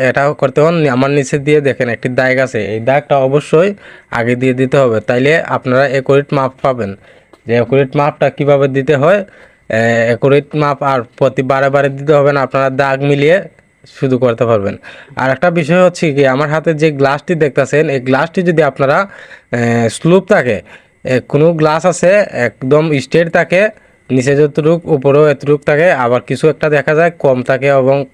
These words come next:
কিছু একটা বেশি থাকে। তো আপনারা যদি বেশি স্লুপ গ্লাস, গ্লাস হয়, তাহলে অবশ্যই আপনারা, এ, একটু কম করে নেবেন, তাহলে আর এটা ভাঙবে না। এবং আমার দেখেন, এ, ক-, প্রায় তিন চারটার মতো কিন্তু মাথা ভেঙে গেছে।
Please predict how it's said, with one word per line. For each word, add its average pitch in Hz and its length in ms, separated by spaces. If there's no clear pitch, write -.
কিছু 143 220
একটা 139 160
বেশি 120 300
থাকে। 107 260
তো 131 60
আপনারা 143 320
যদি 170 180
বেশি 160 280
স্লুপ 175 380
গ্লাস, 147 500
গ্লাস 131 360
হয়, 160 160
তাহলে 143 320
অবশ্যই 160 480
আপনারা, 160 440
এ, 117 100
একটু 131 460
কম 139 220
করে 175 200
নেবেন, 170 320
তাহলে 143 360
আর 135 140
এটা 135 140
ভাঙবে 135 400
না। 180 200
এবং 127 420
আমার 135 240
দেখেন, 151 320
এ, 131 480
ক-, 123 140
প্রায় 127 440
তিন 147 160
চারটার 151 360
মতো 165 220
কিন্তু 151 260
মাথা 143 340
ভেঙে 143 300
গেছে। 147 340